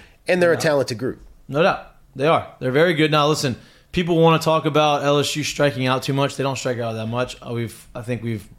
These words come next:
Speaker 1: I think we put that to
Speaker 2: nixed
Speaker 1: rest.
Speaker 2: that, right?
Speaker 1: Yeah.
Speaker 2: L S U for the season, they have a hundred forty-eight walks and a hundred ninety strikeouts as a team. Tennessee, as a team, has a hundred forty-six walks and two hundred fifteen strikeouts.
Speaker 1: Yeah.
Speaker 2: That tells me they're not really afraid to strike out,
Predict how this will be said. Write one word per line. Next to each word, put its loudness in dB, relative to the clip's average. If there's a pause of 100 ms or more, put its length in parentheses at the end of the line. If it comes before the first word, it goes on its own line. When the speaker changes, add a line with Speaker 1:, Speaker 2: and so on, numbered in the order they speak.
(160)
Speaker 1:
I -6
think -2
we -4
put -2
that -4
to -6
Speaker 2:
nixed 0
Speaker 1:
rest. -4
Speaker 2:
that, 0
right? 0
Speaker 1:
Yeah. -6 (340)
Speaker 2:
L 2
S 0
U 2
for -4
the 0
season, -2
they -2
have 0
a -4
hundred 2
forty-eight 2
walks 0 (320)
and -12
a -8
hundred 0
ninety 0
strikeouts 0
as -6
a -6
team. -4
Tennessee, 0 (840)
as 2
a 2
team, 0
has 2
a 0
hundred 0
forty-six 0
walks 0
and -10
two -2
hundred 2
fifteen -4
strikeouts. -10
Speaker 1:
Yeah. -12 (240)
Speaker 2:
That -2
tells 2
me 2
they're 2
not 2
really 2
afraid -2
to -6
strike -2
out, -4